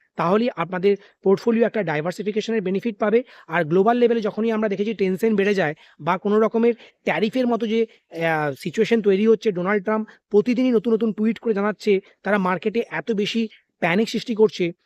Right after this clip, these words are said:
সেই জন্য তোমাদের পোর্টফোলিওর ডাইভার্সিফিকেশনের জন্য অবশ্যই ইন্টারন্যাশনাল এক্সপোজার নিতে হবে। আর তোমরা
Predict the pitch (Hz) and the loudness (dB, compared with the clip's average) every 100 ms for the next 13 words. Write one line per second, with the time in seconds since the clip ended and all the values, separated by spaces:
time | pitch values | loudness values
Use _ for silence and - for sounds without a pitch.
0 | _ - 233 240 262 208 190 - _ 180 | _ -2 0 2 2 2 0 -8 _ -2
1 | 214 226 - 202 - 233 247 247 - _ | 2 0 2 0 2 0 2 0 -4 _
2 | 143 156 165 208 202 220 233 233 226 214 | -4 -2 0 -2 -6 -6 -4 -2 0 2
3 | 208 208 151 175 - 226 233 175 175 196 | 2 0 -2 -4 -2 -4 -2 -4 -2 -2
4 | 190 214 208 170 156 196 208 185 165 208 | -2 -2 -2 -4 -4 -2 0 0 0 0
5 | 214 240 - - _ 165 165 170 196 | 4 2 0 -16 _ -6 -4 -2 -2